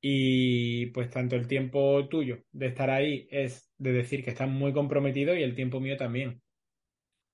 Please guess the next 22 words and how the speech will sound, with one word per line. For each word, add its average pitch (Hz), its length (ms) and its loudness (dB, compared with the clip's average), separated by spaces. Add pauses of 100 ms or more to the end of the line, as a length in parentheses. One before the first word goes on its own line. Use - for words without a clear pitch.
(320)
Por 123 180 2
tanto, 123 240 2
ahí 127 160 6
además 135 400 0
ahora 135 320 0
sacar 123 320 -6
contenidos 135 560 0
para 127 440 -2
hacerlo 120 440 -2
llegar 135 260 4
a 143 60 4
la 131 80 2
gente 139 320 -6
y 123 40 0
decir, 113 400 -4
a 110 60 -4
ver, 123 300 -6 (240)
que 123 80 -2
aquí 120 180 0
estamos 156 580 -2 (360)
para 131 180 2
ayudarnos 156 680 2